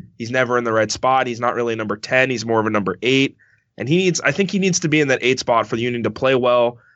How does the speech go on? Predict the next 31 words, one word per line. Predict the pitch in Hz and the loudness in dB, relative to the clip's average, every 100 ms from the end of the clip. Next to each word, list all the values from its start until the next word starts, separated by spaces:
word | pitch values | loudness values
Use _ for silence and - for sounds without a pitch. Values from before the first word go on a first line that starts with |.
| _ _ _ | _ _ _
And | 113 113 113 113 110 107 - _ _ | -2 2 2 0 -4 -10 -12 _ _
they | 131 143 160 | -6 -2 0
just | 170 190 | -2 -2
need | 170 | 0
to | |
see | 165 185 | 0 0
some | 165 156 | 0 0
more | 131 135 139 123 - | 2 2 0 -2 -4
inventiveness | 123 110 123 127 127 117 | -4 0 0 0 -2 -2
from | 131 120 | -2 -2
their | 107 | -2
front | - 113 95 | 0 0 0
four. | - 110 104 | 0 2 2
I | 98 | 2
don't | 151 165 - _ _ _ - | 2 0 -4 _ _ _ -2
personally, | 175 185 180 160 175 | 0 0 2 2 2
I | - 131 | 2 2
don't | 143 | 2
think | 139 143 | 0 -2
Fabian | - 139 139 135 | 0 0 2 0
Herbers | 127 135 147 143 | 2 4 2 2
is | 117 110 | -2 0
that | 120 107 | 0 0
good, | 107 131 156 180 _ _ _ | 0 2 2 -2 _ _ _
but | 117 110 | -4 0
that's | 117 113 | 0 0
just | 117 107 | -4 -4
my, | 120 113 113 110 | 0 2 2 0
my | 104 104 | -2 -4
personal | - 117 110 110 | 0 -2 -2 -6
preference. | 95 131 135 165 170 175 - | -2 0 2 0 0 -2 -8